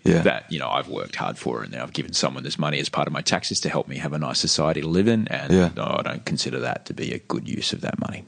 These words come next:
Speaker 1: Mm.
Speaker 2: So, um, it seems that a lot of the communication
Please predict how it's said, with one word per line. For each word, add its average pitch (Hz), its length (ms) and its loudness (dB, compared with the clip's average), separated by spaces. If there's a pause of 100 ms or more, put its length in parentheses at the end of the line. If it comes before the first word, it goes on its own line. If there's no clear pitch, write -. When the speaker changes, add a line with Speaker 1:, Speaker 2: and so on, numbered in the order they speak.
(140)
Speaker 1:
Mm. 98 60 8
Speaker 2:
So, - 840 4
um, 95 500 2 (680)
it 98 140 2
seems 123 300 4
that 107 200 4
a 85 40 -6
lot 95 260 4
of 98 60 -2
the 95 60 -4
communication 82 960 -2